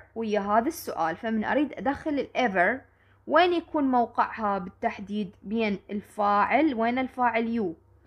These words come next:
والتصريف الثالث للفعل اللي هو الفعل الأساسي. فبيناتهن راح أخلي. فشان يكون "Have you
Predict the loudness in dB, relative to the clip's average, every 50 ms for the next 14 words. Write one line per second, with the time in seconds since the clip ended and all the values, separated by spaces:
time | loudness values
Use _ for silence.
0 | _ _ _ _ _ -2 0 2 2 2 0 -2 -2 -2 -2 -2 -2 -4 -4 -4
1 | -6 -8 -10 _ -2 0 0 0 0 -2 -2 -2 -2 -2 -2 -4 -4 -2 0 0
2 | 0 0 -2 -4 -4 -2 -2 0 0 -2 -2 -4 -6 -4 -2 0 0 0 -2 -4
3 | -8 -4 -2 0 0 0 0 -2 -8 -14 -16 -16 -18 _ _ _ _ _ _ _
4 | _ _ _ _ _ -4 -4 -2 0 2 2 4 4 4 4 2 2 0 0 -2
5 | -2 -2 0 0 0 -2 -2 -6 -8 -6 -4 -4 -4 -4 -4 -6 -8 -8 -6 -4
6 | -4 -2 -2 -4 -6 -6 -6 -6 -4 -4 -6 -8 _ _ _ _ _ _ _ _
7 | _ _ -18 -6 0 2 4 6 6 6 4 2 -2 -6 -6 -4 -2 -2 -4